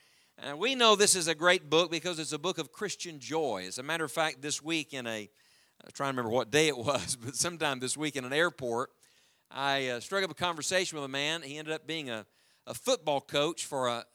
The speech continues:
an N F L team in the States. And, uh, interesting fella. Matter of fact, it was a divine appointment. He was so interested in spiritual things.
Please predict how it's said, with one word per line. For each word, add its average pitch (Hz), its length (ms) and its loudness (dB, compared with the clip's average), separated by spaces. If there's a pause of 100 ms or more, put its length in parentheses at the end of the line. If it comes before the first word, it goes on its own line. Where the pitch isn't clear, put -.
an 120 120 -16
N 180 140 -2
F 175 200 -2
L 180 180 -2
team 113 340 -8
in 110 60 -10
the 107 60 -8
States. 131 600 -6 (560)
And, 127 320 -6
uh, 123 180 -2
interesting 139 540 -2
fella. 131 320 2
Matter 165 220 2
of 147 60 -10
fact, 160 200 -2
it 156 40 -8
was 127 120 -8
a 127 60 -6
divine 160 400 -2
appointment. 151 600 -8
He 147 120 -10
was 123 160 -8
so 185 280 -4
interested 156 540 -6
in 120 100 -10
spiritual 165 460 -8
things. 131 640 -6